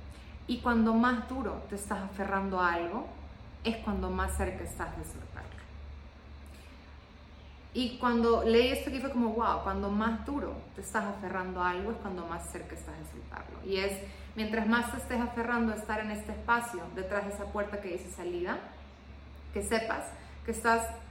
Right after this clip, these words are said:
cada vez más cerca de abrirla. Porque mientras más sentimos y generamos esa resistencia de,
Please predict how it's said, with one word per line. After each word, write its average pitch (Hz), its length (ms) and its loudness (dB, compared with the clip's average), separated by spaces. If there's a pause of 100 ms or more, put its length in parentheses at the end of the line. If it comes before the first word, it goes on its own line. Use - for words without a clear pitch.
(800)
cada 302 300 6
vez 240 220 2
más 214 280 2
cerca 247 360 -2 (460)
de 185 120 0
abrirla. 175 420 0 (800)
Porque 233 240 8
mientras 220 380 6
más 254 300 6
sentimos 262 680 0 (100)
y 196 80 -2
generamos 190 500 2
esa 214 120 -2
resistencia 208 640 -2
de, 151 200 0